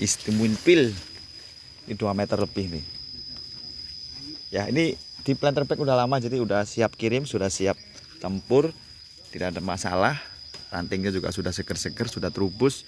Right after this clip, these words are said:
Beberapa kali terubus ya. Nah, ini medianya kita tutup dengan serabut kelapa sehingga akarnya tuh. Kan akarnya udah mulai kelihatan tuh.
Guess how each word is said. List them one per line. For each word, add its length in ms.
Beberapa 480
kali 180
terubus 400
ya. 140
Nah, 80
ini 160
medianya 560
kita 240
tutup 320
dengan 400
serabut 480
kelapa 400
sehingga 320
akarnya 400
tuh. 160
Kan 240
akarnya 400
udah 200
mulai 240
kelihatan 480
tuh. 140